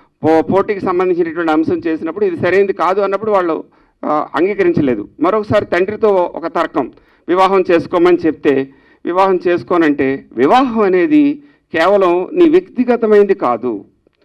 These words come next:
వివాహం అనేది ఒక కుటుంబానికి సంబంధించింది, వివాహం అనేది సమాజానికి సంబంధించింది, అది సమాజానికి సంబంధించింది కాబట్టి వ్యక్తిగతమైనటువంటి ఇష్టాయిష్టాలకు సంబంధించింది కాదు అని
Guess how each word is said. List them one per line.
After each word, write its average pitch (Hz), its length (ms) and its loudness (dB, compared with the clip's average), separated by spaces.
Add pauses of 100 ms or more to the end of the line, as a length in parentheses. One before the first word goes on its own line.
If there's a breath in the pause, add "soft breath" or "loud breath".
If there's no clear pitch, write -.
(160)
వివాహం 208 440 0
అనేది 147 560 2 (400 soft breath)
ఒక 143 140 -6
కుటుంబానికి 208 640 0
సంబంధించింది, 139 640 0
వివాహం 208 420 -2
అనేది 165 480 0 (280 loud breath)
సమాజానికి 190 500 2
సంబంధించింది, 139 840 0 (420 soft breath)
అది 147 180 2
సమాజానికి 233 640 0
సంబంధించింది 190 480 0
కాబట్టి 165 320 -2
వ్యక్తిగతమైనటువంటి 175 1040 -2
ఇష్టాయిష్టాలకు 170 800 -4
సంబంధించింది 147 640 -2
కాదు 156 380 -4
అని 170 180 -2